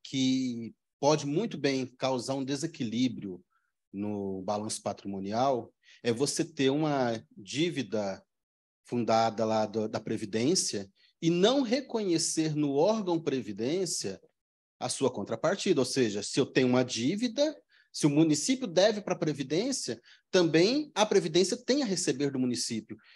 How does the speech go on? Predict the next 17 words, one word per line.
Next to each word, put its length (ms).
E 160
assim, 640
em, 480
mu-, 240
por 140
muitas 360
vezes, 280
eu 60
sempre 280
orientei 380
os 100
contadores 840
nossos 480
a 80
verificar 680
essa 200
situação. 720